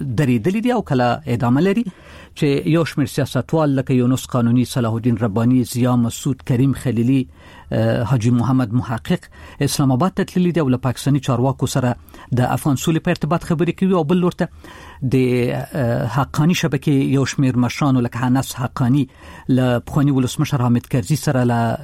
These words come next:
د ملي مصالحې له مشر عبدالله عبدالله سره کتلي دي، له ګلبدین حکمتیار سره یې خبرې کړې دي. ستاسو په نظر دغه دوې هڅې چې په دوو ځایونو کې روانې دي او د دې راپورونه خپاره شوي دي، دا به څه نتیجه ورکړي؟ آیا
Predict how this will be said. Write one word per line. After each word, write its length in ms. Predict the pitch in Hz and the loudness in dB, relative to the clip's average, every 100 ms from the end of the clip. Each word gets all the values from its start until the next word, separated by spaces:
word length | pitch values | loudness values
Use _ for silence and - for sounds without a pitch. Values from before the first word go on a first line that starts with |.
| 147 | -8
د 140 | 127 120 | -4 0
ملي 240 | 123 131 | 2 4
مصالحې 440 | 139 - 131 123 127 | 2 0 -2 0 2
له 60 | |
مشر 300 | 127 123 135 | 2 0 0
عبدالله 320 | 117 104 143 | -2 0 0
عبدالله 320 | 117 101 123 151 | 0 0 0 0
سره 200 | - 135 | -2 -4
کتلي 400 | 135 - 131 117 | -4 0 0 2
دي، 120 | 120 | 0
له 100 | 110 | 0
ګلبدین 440 | 110 113 120 117 | 0 0 2 0
حکمتیار 420 | 107 - 117 170 | 0 -4 -2 -2
سره 220 | 170 156 135 | 0 -2 -2
یې 40 | |
خبرې 280 | 147 127 127 - | -2 0 0 -2
کړې 100 | 135 | -2
دي. 160 | 131 - - - - | -2 -6 -18 -16 -12
ستاسو 320 | - 240 - | -2 -2 0
په 80 | 196 | -2
نظر 220 | 175 214 - - - | 0 -2 -6 -12 -4
دغه 440 | 135 208 202 190 - | -2 0 0 0 -2
دوې 280 | 147 123 190 139 | -4 0 0 0
هڅې 220 | 180 165 135 | -2 -2 -6
چې 60 | - | -4
په 80 | 131 | -2
دوو 200 | 131 165 | 0 0
ځایونو 340 | 156 147 147 | 2 2 0
کې 120 | - | 0
روانې 400 | 127 131 151 139 | 0 2 2 2
دي 60 | 127 | 0
او 100 | 117 | 0
د 120 | 120 | 0
دې 160 | 131 131 | 2 0
راپورونه 380 | 120 143 139 | 0 0 0
خپاره 260 | 131 - 117 | 0 -2 -4
شوي 260 | - 165 120 | -2 0 0
دي، 160 | 127 - - - - | 0 -4 -20 -14 -2
دا 140 | 185 | 0
به 100 | 196 | 0
څه 140 | 190 233 | 0 0
نتیجه 400 | 214 156 135 160 | 0 0 0 0
ورکړي؟ 280 | 143 - 156 | 0 -2 0
آیا 300 | 165 160 | 0 0